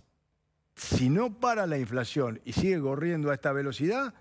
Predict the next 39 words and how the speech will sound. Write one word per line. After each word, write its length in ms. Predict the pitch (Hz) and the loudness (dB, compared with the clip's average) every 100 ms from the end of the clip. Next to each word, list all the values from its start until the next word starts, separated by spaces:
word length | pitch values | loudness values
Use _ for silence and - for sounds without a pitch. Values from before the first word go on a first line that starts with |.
| _ _ | _ _
bueno, 280 | - 156 113 - | -4 -2 -2 -4
es 140 | 143 | -2
una 180 | 185 165 | 0 0
carrera, 800 | 135 131 165 165 151 123 - - | 0 0 0 0 0 -2 -10 -16
¿viste? 340 | - 117 131 113 - - | -8 -4 -2 -4 -10 -2
Vamos 420 | 147 202 254 - | 0 0 -2 -4
y 80 | 135 | -4
se 140 | - | 0
va, 180 | 123 113 - | 0 0 -4
y 100 | 117 | -2
se 120 | 131 | 0
va, 120 | 131 | 2
vamos 280 | 131 190 208 | 2 0 0
y 20 | |
se 80 | 143 | 0
va. 80 | 180 | 0
O 80 | 117 | 0
sea 160 | 123 | -2
que 160 | 123 113 - - _ | -2 -4 -8 -20 _
claramente 560 | 185 220 190 220 202 160 | 0 2 2 0 0 0
acá 180 | 135 | 2
hay 100 | 214 | 0
una 200 | 214 151 | 2 0
reconfiguración 880 | 131 135 127 131 123 139 139 123 190 | 0 -2 -2 -2 0 0 0 0 0
de 80 | 180 | 2
los 100 | 156 | 2
valores 380 | 135 165 208 214 | 0 0 0 0
y 40 | |
la, 140 | 151 131 | -2 -4
y 120 | - 123 | -4 -4
lo, 120 | 120 | -2
y, 100 | 127 | -2
y 260 | 120 - | -4 -2
los 120 | 123 113 | 0 0
valores 320 | 120 151 185 | 0 0 0
van 140 | 143 | 0
a 80 | 131 | -2
costar 300 | 117 120 135 | -4 -2 0
más. 340 | 185 131 - | 0 -4 -8